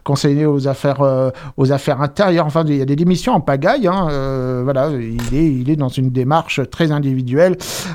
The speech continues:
euh, et mais aussi collectif, puisque derrière, il est quand même soutenu par, euh, tout ce, tout ce parti, tout ce, toute cette tendance américaine, euh, très, euh, Sarah Palin, euh, Tea Party, America First et compagnie. Bref.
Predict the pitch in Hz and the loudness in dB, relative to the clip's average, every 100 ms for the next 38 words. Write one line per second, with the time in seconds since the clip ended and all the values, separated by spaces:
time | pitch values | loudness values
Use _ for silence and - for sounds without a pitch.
0 | 160 143 143 143 139 - 208 196 165 - | 2 4 4 2 -2 0 2 4 0 -6
1 | _ - - - 180 196 220 202 254 254 | _ -20 -12 0 4 4 4 0 -2 2
2 | 180 180 - 262 220 - 160 151 151 190 | 2 2 0 -4 -4 -2 0 2 0 0
3 | 170 147 151 156 165 160 - 175 170 135 | 0 -2 0 0 0 -2 0 0 2 0
4 | 123 127 127 123 - 139 - 139 135 - | 0 -2 -2 -4 -2 -2 0 0 0 -2
5 | 151 143 139 123 - - 165 143 135 147 | -2 0 0 -2 -6 -8 -6 -4 -2 -2
6 | 139 _ - 151 160 - - 160 170 170 | -4 _ -6 -2 -2 0 0 2 2 0
7 | 151 143 143 147 160 170 160 135 127 - | -2 -2 -2 -2 2 2 2 -2 -4 -12
8 | - - - 151 147 143 135 165 143 151 | -20 -16 0 2 4 2 0 0 2 2
9 | 151 147 147 151 151 135 131 160 139 135 | 0 0 2 2 2 0 -2 -2 0 0
10 | - - 165 151 139 139 143 139 - 151 | -2 -6 0 2 2 0 0 -2 0 0
11 | 147 - 135 143 107 95 - - 131 - | 0 -4 -4 -4 -4 -6 -6 -4 -4 -6